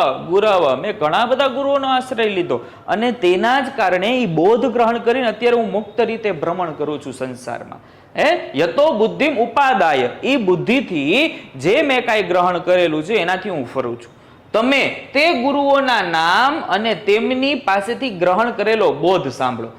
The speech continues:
તામ શૃણુ. તાન શૃણુ. ત્રાણ એટલે શું? તો કે જે મેં વસ્તુ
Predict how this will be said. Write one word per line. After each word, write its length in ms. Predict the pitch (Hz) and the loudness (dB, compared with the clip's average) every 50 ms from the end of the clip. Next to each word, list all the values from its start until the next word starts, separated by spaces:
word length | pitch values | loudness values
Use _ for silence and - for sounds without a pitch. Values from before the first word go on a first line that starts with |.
| - - - - - - - - - | -20 -20 -20 -20 -20 -20 -20 -10 -4
તામ 360 | - 185 190 220 247 285 - - - - - - - | -2 0 2 2 0 0 -4 -10 -14 -18 -20 -6 0
શૃણુ. 280 | 202 220 220 196 139 107 - - - - - - - - - - - - - - - - - - - | 0 2 2 2 0 -2 -8 -14 -20 -20 -20 -20 -20 -20 -20 -20 -20 -20 -20 -20 -20 -20 -12 -4 0
તાન 280 | 208 233 269 320 349 | 2 2 2 2 0
શૃણુ. 360 | 302 - - 254 240 202 151 | -2 -2 -2 -2 -2 -2 -4
ત્રાણ 380 | 139 135 190 220 247 254 254 254 | -4 -2 0 0 2 2 0 -2
એટલે 220 | 262 240 226 254 | -2 0 0 0
શું? 300 | 254 240 - 277 240 202 | 0 0 -2 -2 -2 -2
તો 80 | - 196 | -2 -4
કે 180 | - - 202 165 | 0 0 0 0
જે 400 | - - 156 180 240 294 320 320 | 0 0 2 4 4 6 6 4
મેં 200 | 302 285 285 262 | 4 4 2 2
વસ્તુ 760 | 233 226 214 220 - - - 196 190 202 233 277 311 339 | 2 2 0 -2 -4 -2 0 2 4 4 4 4 4 2